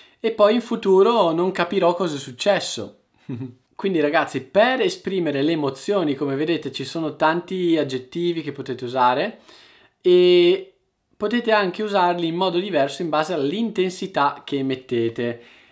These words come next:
E l-, l'intensità la potete mettere più alta o più bassa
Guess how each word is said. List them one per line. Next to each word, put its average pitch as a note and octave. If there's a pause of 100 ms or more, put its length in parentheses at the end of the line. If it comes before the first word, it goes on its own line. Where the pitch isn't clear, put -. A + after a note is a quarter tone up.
E D#3
l-, - (140)
l'intensità G3+
la G#3+
potete F3
mettere C3
più F#3+
alta C#3+
o A2
più G3
bassa D#3